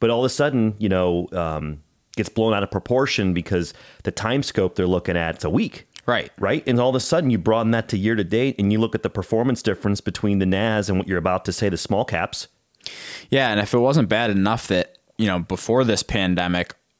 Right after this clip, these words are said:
Speaker 2: people, investors in general, in my opinion, were getting more and more short term with their investing. But now it, I mean, people can't look past the next day or the next week right now, so it makes it worse.
Speaker 1: Kind of almost reminiscent in a certain way of March, because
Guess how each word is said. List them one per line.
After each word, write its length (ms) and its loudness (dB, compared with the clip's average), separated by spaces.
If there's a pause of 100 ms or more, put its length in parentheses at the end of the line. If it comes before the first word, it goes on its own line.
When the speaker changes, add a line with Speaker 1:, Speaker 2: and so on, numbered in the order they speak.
(240)
Speaker 2:
people, 640 0
investors 520 0
in 140 2
general, 380 2
in 80 0
my 160 2
opinion, 520 2
were 140 0
getting 300 0
more 360 0
and 140 0
more 400 0
short 420 -2
term 320 0
with 140 0
their 180 2
investing. 640 -2 (480)
But 140 -2
now 640 -2
it, 200 -2 (340)
I 80 -4
mean, 140 -2
people 240 -2
can't 260 -2
look 160 -2
past 300 -4
the 80 -4
next 260 -6
day 160 0
or 100 0
the 80 -6
next 300 -6
week 320 -4 (160)
right 180 -6
now, 220 -6
so 240 -4
it 80 -6
makes 220 -4
it 100 -8
worse. 420 -4 (220)
Speaker 1:
Kind 180 0
of 80 2
almost 460 0
reminiscent 560 0
in 60 -2
a 20 -6
certain 300 -2
way 100 4
of 100 2
March, 440 -2
because 360 -2